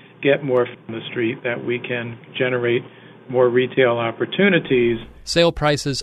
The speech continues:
Speaker 2: are on the upswing along this block, as are assessed values. Consider developer Patrick Dutton,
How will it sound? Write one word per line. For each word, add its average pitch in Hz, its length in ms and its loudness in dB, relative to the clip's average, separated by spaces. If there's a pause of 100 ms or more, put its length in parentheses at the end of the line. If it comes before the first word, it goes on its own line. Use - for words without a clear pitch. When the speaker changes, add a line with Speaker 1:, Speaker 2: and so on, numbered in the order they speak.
(140)
Speaker 2:
are 143 240 6
on 107 120 2
the 98 140 0
upswing 101 420 -4
along 104 300 0
this 104 160 -2
block, 110 400 0 (140)
as 143 280 0
are 120 220 4
assessed 117 460 0
values. 117 560 -2 (240)
Consider 170 420 2
developer 123 560 0
Patrick 120 520 -4
Dutton, - 400 -4